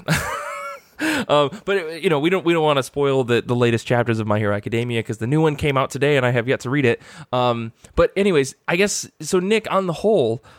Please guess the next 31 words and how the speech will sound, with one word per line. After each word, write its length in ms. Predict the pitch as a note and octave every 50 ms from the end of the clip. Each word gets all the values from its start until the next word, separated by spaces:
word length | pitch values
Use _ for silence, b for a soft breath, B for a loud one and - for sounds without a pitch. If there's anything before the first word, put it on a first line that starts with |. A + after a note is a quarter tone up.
| b b b -
um, 480 | C#3+ C#3+ C#3 C3+ B2+ B2+ A#2 G#2+ - _
what 160 | - C3 E3 G3
did 120 | G#3 G3
you 100 | G3 F#3
think 240 | - - G3 A3+ A3
of 60 | E3+
these 160 | B2 A#2 A2
four 200 | - - B2 A#2+
books? 340 | A2+ A#2+ D#3 D3+ - - -
Like, 320 | C3 A#2 A2+ G#2+ - - - A2+ A2+ - - C3
are 140 | C3+ C3+
there 160 | C3 C3+ C3 B2+
any 140 | D3+ E3 E3
that 100 | D3+ C#3+
you 140 | A#2+ B2 A#2+
might 240 | B2 C3 A2 - - -
actually 360 | B2 B2+ - - - C3+ C3+
continue 380 | B2+ - B2 A2+ B2+ B2 B2+ B2
to 100 | A2+ A2
pursue 360 | - A#2+ A2+ - - C3 B2+
reading? 400 | A2+ A2 A#2+ C3 D3 E3 D#3+ D3
Maybe, 280 | C3+ C3 A#2+ A#2 A#2 A2+
like, 220 | G#2 G2+ G#2 -
borrowing 380 | - G#2 G#2+ A#2+ A#2+ A#2+ A#2 A2+
the 80 | G#2+
volumes 340 | G#2 G#2+ A2+ A#2 A2+ A2 G#2+
on 80 | F#2 G#2+
Hoopla 300 | C3 F#3+ F3+ - F#3 F3
or 140 | F3 E3+
something? 440 | E3 F3+ E3+ E3 - E3+ D#3+ D3+ D3
Or, 320 | B2+ A#2+ A#2 A2+ A2+ A2